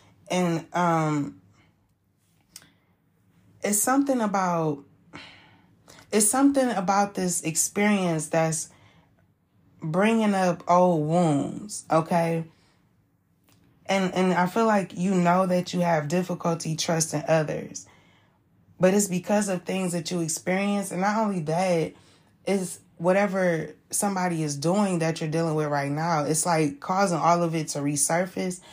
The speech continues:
But you, I feel like you recognize what's going on. So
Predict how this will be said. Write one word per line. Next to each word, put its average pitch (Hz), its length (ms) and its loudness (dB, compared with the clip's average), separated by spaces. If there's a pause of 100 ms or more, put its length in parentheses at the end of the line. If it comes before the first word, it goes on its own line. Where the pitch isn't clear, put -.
(280)
But 190 560 2 (420)
you, 262 480 2 (240)
I 226 100 2
feel 294 140 4
like 240 220 2
you 220 140 0
recognize 170 720 2
what's 151 160 -2
going 143 320 0
on. - 380 -6 (320)
So 190 600 2